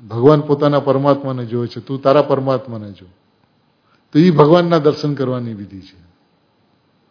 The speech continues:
ઈ તારી સામું નથી જોતો, તું એની સામું નહીં જો. તો પરમાત્માની ઉર્ધ્વતા થશે, પરમાત્માની ઉગ્રતા થશે. "પ્રભુ, હું તારી પાસે આવ્યો છું, તું જેવો છો એવો હું છું.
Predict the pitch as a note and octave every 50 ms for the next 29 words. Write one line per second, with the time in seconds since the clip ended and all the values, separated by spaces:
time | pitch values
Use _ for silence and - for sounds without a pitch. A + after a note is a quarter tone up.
0 | _ _ _ _ _ _ _ _ _ _ _ _ _ _ _ _ _ _ _ _
1 | C#3+ D3 C#3 D#3 D3+ D#3 D#3 D3+ D#3 D#3 D#3+ D#3+ D#3 D#3+ D3+ D3+ E3 D#3+ D3+ E3
2 | D3+ D#3+ E3 E3 D#3+ D#3 D#3+ D3 - - C3+ C3+ B2+ B2 A2+ A2 G#2+ F#2+ F#2+ F#2+
3 | F2 E2+ _ _ _ _ _ _ _ _ _ _ _ _ _ _ _ _ _ _
4 | _ _ _ _ _ _ _ _ _ _ _ _ _ _ _ _ _ _ _ _
5 | _ _ _ _ _ _ _ _ _ _ _ _ _ _ _ _ _ _ _ _
6 | _ _ _ _ _ _ _ _ _ - F#3+ F#3+ F#3+ F#3+ F#3+ E3+ D#3 D#3 D#3 F3
7 | F3+ E3+ F3 F3 E3 E3 E3 E3+ E3+ F3+ F#3+ F#3+ F3+ D#3 - F3+ D3+ C#3+ C#3 B2
8 | D#3 F3 F3 - E3+ C3+ - - A#2+ G#2+ - B2 A2 - C3 B2+ C3+ D3 E3 D#3+
9 | D#3 D#3+ D#3+ E3 E3+ E3 D3 C3+ C3+ D3+ D#3+ D#3+ - C#3+ B2 G#2+ G#2 A#2+ A#2+ -
10 | C#3+ C#3 D#3 E3+ E3+ D#3+ E3 D3+ D#3 D3+ D#3 D#3+ D3 - F3+ D#3 D#3 E3 E3+ D#3+
11 | E3 D#3 - - E3 E3 C#3 C#3+ D3+ E3+ F3+ F3 D#3+ E3+ E3+ F3 E3 D3 B2+ C3+
12 | D#3+ F3+ E3+ C#3+ - B2 G#2+ F#2 F2+ F2+ _